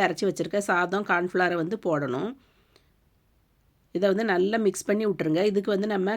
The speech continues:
கலர் எதுவுமே சேர்க்காண்டாம், வெல்லம் சேர்த்துருக்கிறதுனால அதுவே அல்வாக்கு வந்து நல்லா சூப்பரான கலர் கொடுத்துரும். இதுல வந்து கார்ன்ஃப்ளவர் சேர்த்துருக்கிறதுனால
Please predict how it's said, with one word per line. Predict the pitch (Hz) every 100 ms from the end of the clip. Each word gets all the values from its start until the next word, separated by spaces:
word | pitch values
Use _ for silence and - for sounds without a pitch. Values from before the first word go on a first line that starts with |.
| -
கலர் | 175 185 208 185
எதுவுமே | 190 190 214
சேர்க்காண்டாம், | 196 160 165 160 160 208 202
வெல்லம் | 180 208 220
சேர்த்துருக்கிறதுனால | 185 175 185 185 175 160 190 185
அதுவே | 170 180 214
அல்வாக்கு | 180 180 185 185
வந்து | 190 202
நல்லா | 190 214
சூப்பரான | 208 196 185 180 214
கலர் | 185 190 190
கொடுத்துரும். | 165 165 143 165 269 - _ _ _ _ _ _ _ - 196
இதுல | 226 220
வந்து | 196 226 196
கார்ன்ஃப்ளவர் | 180 208 - 214 214
சேர்த்துருக்கிறதுனால | 190 180 190 185 175 160 165